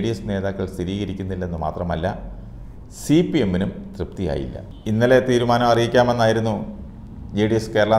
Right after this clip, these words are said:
നേതാക്കൾ നേരത്തെ സി പി എമ്മിനോട് വ്യക്തമാക്കിയിരുന്നത്. ബി ജെ പി സഖ്യകക്ഷിയായിട്ടും ജെ ഡി എസിനെ സി പി എം തള്ളിപ്പറയാത്തതിനെതിരെ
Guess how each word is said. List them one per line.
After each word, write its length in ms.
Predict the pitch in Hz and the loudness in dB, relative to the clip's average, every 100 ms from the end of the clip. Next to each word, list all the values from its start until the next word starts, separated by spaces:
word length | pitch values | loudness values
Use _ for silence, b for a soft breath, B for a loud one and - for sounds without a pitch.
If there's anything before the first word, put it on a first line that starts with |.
| 110 | 2
നേതാക്കൾ 340 | 107 107 107 101 | 0 0 0 0
നേരത്തെ 360 | 98 101 98 104 - - - - - | 0 0 0 -2 -4 -12 -14 -16 -16
സി 120 | - 101 | -6 -6
പി 100 | 101 | -4
എമ്മിനോട് 260 | 92 95 92 | -4 -4 -2
വ്യക്തമാക്കിയിരുന്നത്. 720 | 82 98 87 87 85 80 69 - - - B B B B - | -4 -4 -4 -4 -6 -8 -8 -10 -16 -18 B B B B 2
ബി 80 | 113 123 | 6 6
ജെ 60 | 123 | 6
പി 100 | 120 | 4
സഖ്യകക്ഷിയായിട്ടും 800 | 120 117 113 113 117 104 104 107 101 | 2 2 2 2 2 0 0 0 0
ജെ 80 | 104 | 2
ഡി 60 | 104 | 2
എസിനെ 260 | 104 107 104 104 - - | 0 0 0 -2 -8 -4
സി 100 | 95 | -2
പി 80 | 104 | 0
എം 80 | 104 95 | -2 0
തള്ളിപ്പറയാത്തതിനെതിരെ 1040 | 98 120 117 101 101 101 98 95 92 95 | 0 2 2 4 2 2 -2 -2 0 0